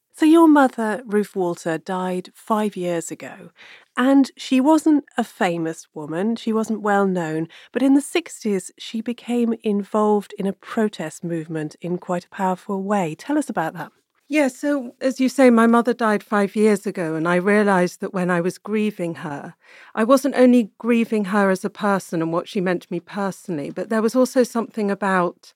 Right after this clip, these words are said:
Speaker 2: the political legacy that she and my father left me that I really, I found more and more powerful and more and more inspiring. So as you say,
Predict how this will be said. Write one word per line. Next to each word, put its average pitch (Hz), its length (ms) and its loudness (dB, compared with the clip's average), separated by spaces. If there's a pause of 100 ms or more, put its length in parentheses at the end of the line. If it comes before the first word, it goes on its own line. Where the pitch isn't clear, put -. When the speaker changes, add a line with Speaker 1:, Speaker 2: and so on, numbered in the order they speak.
(840)
Speaker 2:
the 190 380 2
political 208 640 0
legacy 160 800 -8 (200)
that 190 200 -4
she 190 200 0
and 170 140 0
my 165 140 -2
father 160 400 -6
left 165 360 -8
me 156 200 -6
that 175 200 -10
I 185 120 2
really, 202 720 2 (760)
I 208 160 -4
found 220 300 4
more 240 260 8
and 233 80 4
more 226 200 2
powerful 190 760 -4
and 180 140 -6
more 180 200 -2
and 175 100 -2
more 170 160 -2
inspiring. 165 720 -8
So - 160 -2
as 233 160 0
you 254 80 2
say, 220 360 2